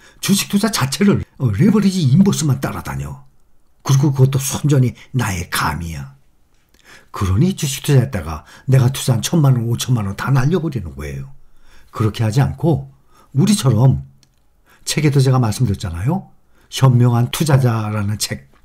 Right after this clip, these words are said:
거기에도 보면은 매달 꾸준히 정액 적립식 매수하는 방법이 가장 좋은 방법이라고 나와 있지 않습니까?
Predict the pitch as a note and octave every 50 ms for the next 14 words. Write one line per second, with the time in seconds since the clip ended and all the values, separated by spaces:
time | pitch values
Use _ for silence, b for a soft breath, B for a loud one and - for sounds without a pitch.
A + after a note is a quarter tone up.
0 | - - _ _ _ _ _ _ _ _ _ _ _ _ _ _ _ _ _ _
1 | _ _ _ _ _ _ _ _ _ _ - - C#3+ C3+ C3+ C3+ C#3+ C3+ C3 A#2
2 | G2 F#2+ F2 F2+ C3 D3+ A#2 E2 C#2 - - b b b b b b b b b
3 | b b - G2 F2+ G2 - - - - B2 C#3 C3+ - - - - C3 B2 -
4 | - D#3 F3+ D#3 C#3+ C3 - - B2+ C#3 D#3 D#3+ C3+ - - - C#3+ D3+ C#3+ C3+
5 | C#3 - C#3 A2+ F#2+ G2+ B2 C#3 C3+ C#3 D#3+ D#3 D3 C#3 C3+ B2+ A#2+ D3 C#3 C#3+
6 | C#3 B B B B B B - - - C3 C3 F3+ F#3 G3+ A3 G#3+ G#3 G3+ G3
7 | G3+ E3+ E3 D#3+ D#3 D#3 D3+ C#3 C#3 C3 C3 B2+ C3 B2 A2 B2+ A2+ F#2+ D#2 F2
8 | F#2+ F#2+ - - F#2+ D#2+ - - C#2+ C2 B1+ - - C#2 -